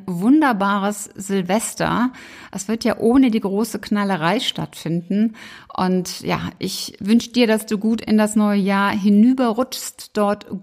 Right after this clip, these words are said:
gut und gesund ankommst. Und dann hören wir uns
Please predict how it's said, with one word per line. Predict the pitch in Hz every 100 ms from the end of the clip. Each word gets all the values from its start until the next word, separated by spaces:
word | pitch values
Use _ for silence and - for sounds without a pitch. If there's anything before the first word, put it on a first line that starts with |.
| -
gut | 240 330 330 -
und | 208 196
gesund | - 185 180 233 262 - - - - _
ankommst. | 190 214 233 220 208 220 220 - - - _ _
Und | 220 277 359 -
dann | 302
hören | 247 220 185
wir | 170
uns | - 175 214 -